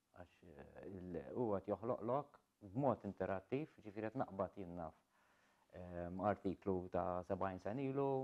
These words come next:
jien naf, per eżempju, eh, Ar, kont Ar, waħda minnhom kont qed naqra ta' Temi Zammit, huwa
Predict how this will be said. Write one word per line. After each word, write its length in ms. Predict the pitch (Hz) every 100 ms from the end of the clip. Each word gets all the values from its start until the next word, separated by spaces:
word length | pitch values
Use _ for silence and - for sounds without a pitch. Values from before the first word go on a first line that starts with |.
| 120 104
jien 260 | - 98
naf, 160 | 110 -
per 140 | 104 98
eżempju, 540 | 98 95 95 101 98 95 _ _ _ _ _ _ _ _ _ - 101
eh, 220 | 95 87 -
Ar, 380 | 107 80 69 - _
kont 220 | - 92 _ _ _ _ _ _ -
Ar, 300 | 117 85 76 78 135 147
waħda 280 | 92 90 92
minnhom 420 | 123 113 92 85 -
kont 120 | 82
qed 140 | 85 -
naqra 200 | - 85
ta' 100 | 87
Temi 280 | 87 87 98
Zammit, 360 | 123 160 110 - _ -
huwa 240 | 139 147